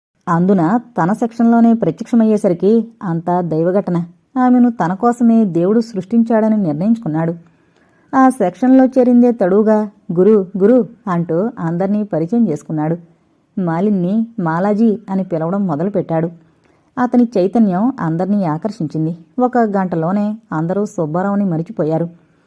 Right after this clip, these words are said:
లంచ్ రూంలో ఒక ప్లేట్ పుచ్చుకుని, "గురు, మీ వాటా పడేయండి," అంటూ అందరి నుండి టిఫిన్ దండుకున్నాడు. "మాతా కవళం తల్లి,"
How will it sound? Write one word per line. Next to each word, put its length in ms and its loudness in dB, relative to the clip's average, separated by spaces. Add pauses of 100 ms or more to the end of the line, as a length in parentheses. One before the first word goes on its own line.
(640)
లంచ్ 300 2
రూంలో 320 6
ఒక 140 2
ప్లేట్ 360 -2
పుచ్చుకుని, 500 -2 (160)
"గురు, 320 2 (140)
మీ 120 -4
వాటా 240 -4
పడేయండి," 520 2 (180)
అంటూ 540 -2
అందరి 320 -2
నుండి 360 4
టిఫిన్ 400 0
దండుకున్నాడు. 600 -2 (640)
"మాతా 440 -2
కవళం 360 -2
తల్లి," 460 0